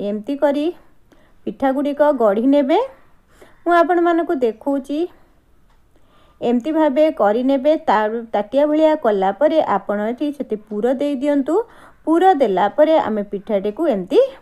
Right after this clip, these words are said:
ବନ୍ଦ କରିନେବା। ଉପର ଯେତେ ଅଧିକା ଜନ୍ତୁଣୀ ବାହାରିବ ଆପଣ ତାକୁ କାଢ଼ି ନିଅନ୍ତୁ, ନହେଲେ ପିଠାଟି ଖାଇବା ପାଇଁ ଜମାରୁ ବି ଭଲ ଲାଗିବନି।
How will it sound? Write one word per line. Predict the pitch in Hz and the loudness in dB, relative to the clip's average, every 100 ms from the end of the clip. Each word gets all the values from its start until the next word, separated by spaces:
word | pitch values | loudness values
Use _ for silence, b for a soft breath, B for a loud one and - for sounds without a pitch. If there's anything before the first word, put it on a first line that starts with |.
| 226 | -8
ବନ୍ଦ | 196 214 226 277 | -2 0 0 0
କରିନେବା। | 320 311 302 311 320 453 539 b b b b _ | 2 2 0 2 2 2 0 b b b b _
ଉପର | 302 285 403 415 | -4 0 2 2
ଯେତେ | 302 277 240 | 0 0 2
ଅଧିକା | 226 208 269 302 294 226 208 208 | 2 2 0 0 0 0 -2 -4
ଜନ୍ତୁଣୀ | 190 208 208 277 285 | -2 -4 -2 -2 0
ବାହାରିବ | 294 294 302 277 294 | 0 0 0 2 4
ଆପଣ | 277 - 214 | 2 0 -6
ତାକୁ | 214 285 294 | -4 -2 -4
କାଢ଼ି | 285 214 185 226 | -2 -2 0 0
ନିଅନ୍ତୁ, | 269 285 277 302 | 0 0 0 -2
ନହେଲେ | 247 202 | -2 -2
ପିଠାଟି | 190 190 277 277 | -6 -6 -4 -4
ଖାଇବା | 302 302 285 285 | -4 -2 0 -2
ପାଇଁ | 277 285 254 | -2 -2 -2
ଜମାରୁ | 214 202 208 254 | -2 -2 -4 -4
ବି | 294 | -4
ଭଲ | 294 302 | -2 0
ଲାଗିବନି। | 294 294 269 311 302 | 0 -2 -2 -2 0